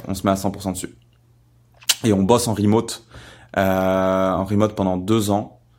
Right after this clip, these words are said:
Euh, m-, moi, je quitte Barcelone parce qu'en fait, euh, c'était,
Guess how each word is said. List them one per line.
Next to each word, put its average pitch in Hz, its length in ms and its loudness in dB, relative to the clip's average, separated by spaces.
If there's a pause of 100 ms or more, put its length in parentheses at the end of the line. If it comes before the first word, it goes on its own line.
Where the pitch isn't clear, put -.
(380)
Euh, 92 260 0
m-, 92 60 -2
moi, 98 440 2
je - 100 -4
quitte 110 140 -8
Barcelone 101 640 4
parce 92 120 -6
qu'en 98 80 -8
fait, 101 220 -2
euh, 92 100 -4 (460)
c'était, 92 1120 -2